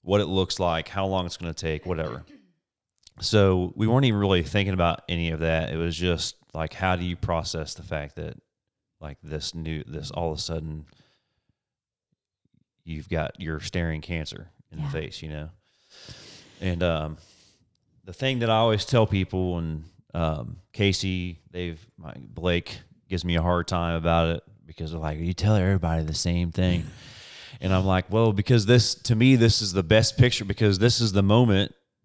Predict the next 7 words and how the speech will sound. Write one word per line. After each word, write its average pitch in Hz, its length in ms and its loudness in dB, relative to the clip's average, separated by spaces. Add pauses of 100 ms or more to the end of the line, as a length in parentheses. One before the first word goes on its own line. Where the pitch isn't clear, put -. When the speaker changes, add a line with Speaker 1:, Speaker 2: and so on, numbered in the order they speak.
(120)
Speaker 1:
like 90 160 -6
I 87 60 -4
said, 110 460 2 (120)
like, 92 240 -2
we're 98 160 -2
sitting 120 340 0
there 95 460 -2